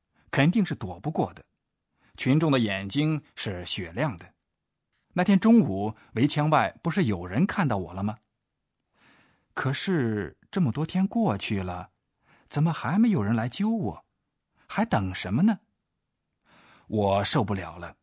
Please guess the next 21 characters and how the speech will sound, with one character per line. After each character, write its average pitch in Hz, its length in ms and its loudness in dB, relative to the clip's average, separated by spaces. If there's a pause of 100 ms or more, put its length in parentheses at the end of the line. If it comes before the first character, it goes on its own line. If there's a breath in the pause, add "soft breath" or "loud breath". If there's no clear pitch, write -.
(380 soft breath)
我 113 120 0
快 - 160 0
要 135 120 0
疯 214 300 4
了。 127 180 -4 (1900)
我 123 200 4
的 127 140 2
极 131 160 -2
不 156 120 0
正 156 200 4
常 110 160 0
的 113 60 2
举 131 260 -2
止， 92 400 -6 (220 soft breath)
小 92 320 0
青 185 380 2
看 107 200 -4
在 92 140 -6
了 92 80 -6
眼 85 260 -8
里。 98 140 -6